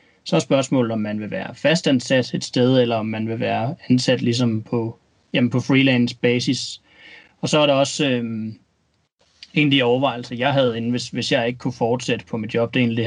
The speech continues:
her, som, jeg ved ikke, om man kan kalde det jobhop, men, men at man egentlig arbejder der, hvor man nu kommer hen, så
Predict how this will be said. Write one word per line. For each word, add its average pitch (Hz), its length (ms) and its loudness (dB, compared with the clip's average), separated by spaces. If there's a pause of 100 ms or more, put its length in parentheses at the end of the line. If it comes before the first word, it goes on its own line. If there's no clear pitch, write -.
her, 107 120 -4
som, 113 240 -2
jeg 107 100 -6 (720)
ved 123 80 0
ikke, 127 100 4
om 131 60 6
man 127 120 4
kan 127 80 -2
kalde 123 260 2
det 123 100 -8
jobhop, 135 460 0 (240)
men, 131 300 2
men 127 160 2
at 120 160 -2
man 127 140 2
egentlig 131 260 2
arbejder 123 460 2
der, 131 260 0
hvor 127 180 2
man 110 120 -4
nu 117 140 -2
kommer 120 220 -2
hen, 120 280 0
så 104 340 -6